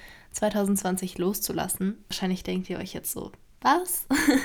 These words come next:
Ihr habt alle nur darauf gewartet, dass es zu Ende geht. Mir war's irgendwie so, ich find, es hat einem so, so, so viele neue Möglichkeiten gegeben.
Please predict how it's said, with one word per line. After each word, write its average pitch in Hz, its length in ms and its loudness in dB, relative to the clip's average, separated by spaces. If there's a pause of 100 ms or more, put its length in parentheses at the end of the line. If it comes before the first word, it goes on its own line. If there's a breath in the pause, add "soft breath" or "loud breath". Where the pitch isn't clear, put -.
(480 loud breath)
Ihr 214 100 4
habt 214 160 0
alle 214 220 4
nur 214 140 2
darauf 202 340 2
gewartet, 208 420 2
dass 202 160 0
es 220 140 -2
zu - 160 0
Ende 208 260 2
geht. 196 380 0
Mir 214 180 2
war's 208 220 0
irgendwie 202 340 0
so, 196 160 0
ich 190 220 -6
find, 208 180 0
es - 220 -4
hat 208 100 -4
einem 202 300 0
so, 202 380 -2
so, 196 280 -2
so 196 240 -2
viele 190 240 -4
neue 180 260 0
Möglichkeiten 185 680 -6
gegeben. 190 640 -4